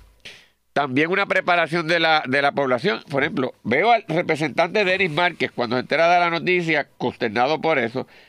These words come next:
que yo lo puedo entender desde el punto de vista filosófico de la necesidad de una estación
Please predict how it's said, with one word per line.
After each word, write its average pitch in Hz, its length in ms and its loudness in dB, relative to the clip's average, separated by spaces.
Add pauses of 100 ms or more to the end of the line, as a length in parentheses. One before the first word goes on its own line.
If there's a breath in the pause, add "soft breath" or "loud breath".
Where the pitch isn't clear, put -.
(760 soft breath)
que 131 140 -8
yo 147 160 0
lo 214 120 2
puedo 233 240 2
entender 220 360 -2
desde 233 80 2
el 220 60 -4
punto 208 260 -2
de 214 60 2
vista 208 360 0
filosófico 202 1080 0
de 160 200 -2
la 160 140 -2
necesidad 151 500 0
de 185 60 0
una 185 120 0
estación 180 580 -2